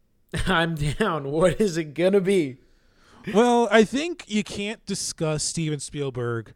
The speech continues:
Speaker 2: without talking about his classic from nineteen eighty-two. We are
Speaker 1: <laughs>
Speaker 2: watching E T the Extraterrestrial.
Speaker 1: Wow. Wow.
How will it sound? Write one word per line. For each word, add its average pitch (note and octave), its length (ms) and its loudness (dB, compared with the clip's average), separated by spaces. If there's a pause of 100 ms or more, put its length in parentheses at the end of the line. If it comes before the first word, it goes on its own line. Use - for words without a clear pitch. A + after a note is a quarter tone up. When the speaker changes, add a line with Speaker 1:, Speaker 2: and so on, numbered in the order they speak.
(420)
Speaker 2:
without D#3 400 4
talking D#3+ 440 -2
about C#3 260 -2
his C#3 160 -2
classic C3+ 500 -4
from C3+ 180 -2
nineteen C3 440 -6
eighty-two. A#2 760 -4 (460)
We D3 480 0
are C#3+ 220 4
Speaker 1:
<laughs> - 0 -
Speaker 2:
watching C3+ 600 -2
E F3+ 200 0
T D3+ 380 -4
the C3 180 -6
Extraterrestrial. A#2+ 1160 -6 (760)
Speaker 1:
Wow. G#2 480 -14 (920)
Wow. G2 640 -4